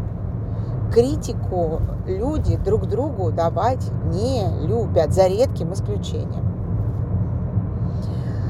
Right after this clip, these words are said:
Они любят выкатывать претензии, наезжать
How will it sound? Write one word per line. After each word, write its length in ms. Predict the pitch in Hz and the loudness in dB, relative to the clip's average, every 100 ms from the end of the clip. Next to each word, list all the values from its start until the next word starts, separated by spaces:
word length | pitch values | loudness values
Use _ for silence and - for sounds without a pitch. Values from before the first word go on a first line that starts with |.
| - - - | 0 0 2
Они 340 | 170 175 214 | 2 2 2
любят 260 | 269 262 - | 2 2 0
выкатывать 540 | 254 277 269 247 247 | 2 4 4 2 0
претензии, 920 | - 254 - 311 226 175 - - - - - - - - - - - - - - - - | 0 0 2 6 6 4 0 -2 -2 -2 -2 -2 -2 -2 -2 -2 -2 -2 -2 -2 -2 -2
наезжать 960 | - 202 220 208 233 202 160 156 - | 0 2 2 2 6 6 4 0 -4